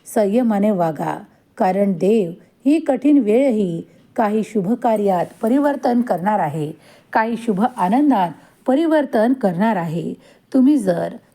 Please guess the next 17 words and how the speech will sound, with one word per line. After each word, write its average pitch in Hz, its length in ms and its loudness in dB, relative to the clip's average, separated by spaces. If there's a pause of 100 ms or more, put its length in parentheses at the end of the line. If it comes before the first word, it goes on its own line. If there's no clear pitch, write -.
या 277 220 0
संदेशापर्यंत 262 960 0 (180)
आला 196 220 0
आहात 190 340 0 (420)
तर 262 160 0
देवाने 185 540 -2
तुमची 226 380 0
निवड 208 360 2 (120)
केली 185 280 0
आहे 160 380 -4 (380)
त्या 214 120 0
आनंदासाठी. 185 1080 -2 (420)
तर 226 380 0
हा 220 200 -2
संदेश 202 600 0
शेवटपर्यंत 220 800 -2 (140)
ऐका. 180 460 -6